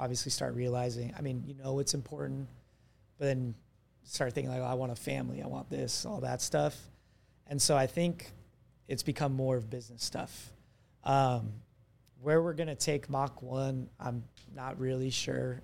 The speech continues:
obviously. And I'm not really a bigger the better. I'm more like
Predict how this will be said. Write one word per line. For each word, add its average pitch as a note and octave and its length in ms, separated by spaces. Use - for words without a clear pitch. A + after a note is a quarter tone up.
obviously. C3 640
And C#3+ 120
I'm D#3+ 120
not E3 200
really D3 280
a B2 100
bigger C3+ 340
the C3 80
better. B2+ 380
I'm C3+ 120
more B2+ 280
like B2 400